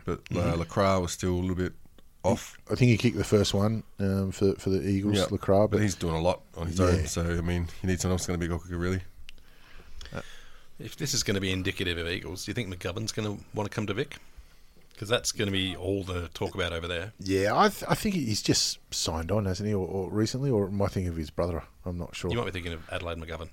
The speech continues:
Speaker 2: Yeah.
Speaker 3: but, uh, the, the, he's a unrestricted end of the year.
Speaker 2: He, he's a funny one
Speaker 3: Or
Speaker 2: too,
Speaker 3: restricted.
Speaker 2: because I thought that they didn't want him to play on Buddy because he plays that intercepting and, and loose man down
Speaker 1: Yeah.
Speaker 2: back. But he's the kind of guy that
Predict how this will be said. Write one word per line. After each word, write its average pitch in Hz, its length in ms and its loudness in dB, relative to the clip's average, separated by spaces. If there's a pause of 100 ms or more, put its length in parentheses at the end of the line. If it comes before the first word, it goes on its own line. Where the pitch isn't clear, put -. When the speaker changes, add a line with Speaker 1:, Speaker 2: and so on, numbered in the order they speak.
(140)
Speaker 2:
Yeah. 90 80 -2
Speaker 3:
but, 85 260 0
uh, 95 200 0
the, 98 120 -4 (220)
the, 113 100 -2 (160)
he's 117 220 -2
a 110 260 4
unrestricted 123 480 0
end 98 120 2
of 90 60 -4
the 95 60 0
year. 151 320 0
Speaker 2:
He, 175 80 -2
he's - 380 0
a 214 60 4
funny 220 260 8
one 143 180 10
Speaker 3:
Or - 20 6
Speaker 2:
too, 165 180 6
Speaker 3:
restricted. - 300 4 (100)
Speaker 2:
because 151 300 8
I 185 140 8
thought 190 340 8
that 156 160 4 (460)
they 139 220 10
didn't 170 280 6
want 147 160 8
him 131 180 6
to 127 60 8
play 117 180 6
on 101 120 4
Buddy 92 220 8
because 98 360 2
he 101 360 2
plays 98 440 2
that 95 120 2
intercepting 92 560 -2
and, 90 240 -4
and 90 160 -2
loose 90 320 0
man 85 220 -2 (200)
down 90 180 0
Speaker 1:
Yeah. 92 60 0
Speaker 2:
back. - 180 -4 (380)
But - 100 -2
he's 208 220 4
the 202 80 2
kind 165 220 4
of 120 80 6
guy 120 200 10
that 104 240 -2